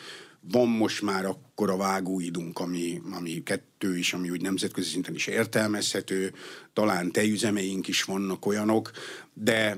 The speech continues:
de, de például, ö, készítményüzemek nem feltétlenül, ö, illetve vannak olyan ágazatok zöldséggyümölcs feldolgozásban például, ahol szintén egyelőre hiányzik az a, az a nemzetközi szinten is értelmezhetően versenyképes commodity előállító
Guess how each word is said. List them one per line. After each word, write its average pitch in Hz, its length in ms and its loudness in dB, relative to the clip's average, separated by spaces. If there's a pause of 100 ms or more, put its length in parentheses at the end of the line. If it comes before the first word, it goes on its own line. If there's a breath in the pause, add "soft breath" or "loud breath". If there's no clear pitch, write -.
de, 101 380 0
de 110 140 2 (160)
például, 107 720 4
ö, - 420 -6 (420)
készítményüzemek 95 1040 0
nem 104 180 -2
feltétlenül, 92 920 -2 (600 loud breath)
ö, - 120 -2 (580)
illetve 110 260 2
vannak 120 260 6
olyan 101 140 0
ágazatok 95 500 0
zöldséggyümölcs 90 580 -2
feldolgozásban 87 880 -4
például, 90 360 -4
ahol 87 180 0
szintén 90 640 -2
egyelőre 92 420 -4
hiányzik 87 600 -4
az 92 120 -6
a, 90 240 -6
az 90 160 -4
a 92 60 -2
nemzetközi 98 500 -2
szinten 92 420 -2
is - 240 0 (460 loud breath)
értelmezhetően 90 880 -2
versenyképes 87 720 -2
commodity 87 520 -4
előállító 85 800 -6